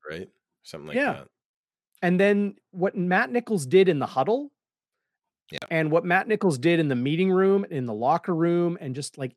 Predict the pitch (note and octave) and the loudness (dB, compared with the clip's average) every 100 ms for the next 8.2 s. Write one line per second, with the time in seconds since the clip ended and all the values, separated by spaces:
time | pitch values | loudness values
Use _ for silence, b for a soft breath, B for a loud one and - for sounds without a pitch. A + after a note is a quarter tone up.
0 | - E3+ F3 E3 D#3 D3+ D#3 D3 C#3 B2+ | -4 -2 0 -2 0 2 2 0 -2 0
1 | C3 D3 E3 E3+ D3 C#3+ D#3 C#3+ C#3+ D3 | -2 -2 -4 -6 -6 -2 -2 -2 -2 -2
2 | C3+ A2+ B2 C3+ G3 F#3 - b b - | -6 -6 -6 -6 -6 -8 -8 b b -4
3 | D#3 E3 C#3 - D#3 C#3 D3+ D3 C#3+ - | -4 0 -2 0 -4 -2 0 0 -2 -4
4 | C3+ C#3 C3+ C3 - C3+ B2+ A2 A2 C3 | -4 0 0 -2 -6 -6 -6 -8 -6 -2
5 | C3 A#2+ G2+ A2 G#2 - E3 D3 A#2+ C#3 | 0 -2 -6 -10 -14 -8 -4 -4 -4 0
6 | D3 D#3+ D3+ D3 A2+ C3+ C3+ - - _ | 2 2 2 -2 -2 -2 -2 -6 -14 _
7 | _ _ _ _ - C#3 - C3 B2 A#2 | _ _ _ _ -10 -8 -4 -2 0 -2
8 | A2+ | -6